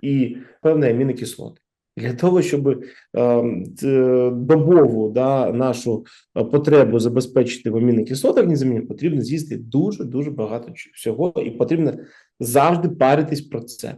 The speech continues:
Тобто вже ми можемо сказати, що людина знаходиться в дефіциті незамі-, незамінних амінокислот.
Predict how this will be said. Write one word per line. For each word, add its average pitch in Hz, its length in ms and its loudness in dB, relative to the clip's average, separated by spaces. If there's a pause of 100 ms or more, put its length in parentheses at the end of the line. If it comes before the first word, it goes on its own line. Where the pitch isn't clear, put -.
Тобто 160 640 2
вже 135 220 0
ми 151 140 6
можемо 127 340 2
сказати, 107 500 -6
що 170 140 -6
людина 147 320 0
знаходиться 147 500 0
в 120 160 -8
дефіциті 180 960 -2 (600)
незамі-, 131 420 0
незамінних 131 880 -2
амінокислот. 113 680 -10